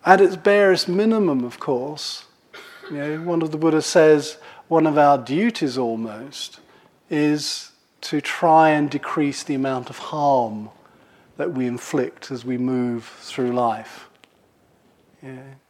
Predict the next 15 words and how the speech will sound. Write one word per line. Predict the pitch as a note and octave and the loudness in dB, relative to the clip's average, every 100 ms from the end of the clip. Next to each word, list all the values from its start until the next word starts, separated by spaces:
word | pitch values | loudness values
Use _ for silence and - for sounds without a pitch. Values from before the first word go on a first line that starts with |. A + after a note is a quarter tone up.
| - | -8
as | B2+ B2+ | -6 -2
we | |
move | B2+ C3 B2 A#2+ | 0 0 0 -4
through | C#3+ B2+ | -4 -2
life. | B2 A#2+ A#2 - - _ _ _ - _ _ _ _ | 0 -2 -6 -16 -20 _ _ _ -20 _ _ _ _
Trying | - - F#3 F#3 F3+ E3+ | -10 4 10 10 10 6
to | D3+ | 2
decrease | D3 D3+ - D#3+ C#3+ B2+ - | -6 -6 0 2 2 0 -8
that | - B2+ B2 | -10 -10 -6
amount | B2 B2 A#2 | -4 -4 -6
of | |
harm, | - C3 B2 A#2 A2 A2 | -14 -12 -12 -12 -16 -18
which | C#3+ C#3+ - | -12 -12 -8
is | C#3+ C3 | -8 -6
so | - F#3+ F3+ E3+ E3+ | 0 6 6 6 2